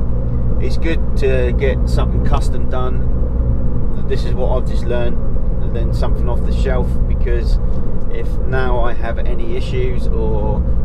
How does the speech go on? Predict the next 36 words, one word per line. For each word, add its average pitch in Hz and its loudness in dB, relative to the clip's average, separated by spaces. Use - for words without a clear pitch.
I - 0
decide 117 0
to - 0
put - 0
a - -4
G - -2
P - 0
F - 0
delete - -2
or - 0
a, - 0
I - 2
don't - 0
know, - 2
a - 2
decat - 0
on - 0
this - 0
or - 0
something - 0
like - 0
that, - -2
not 110 2
that 110 2
I 104 0
will, 104 0
but - -2
I - -2
might 165 -2
put - 2
a - 0
sports - -2
cat - -2
on, - -2
but - -2
anyway. 107 -2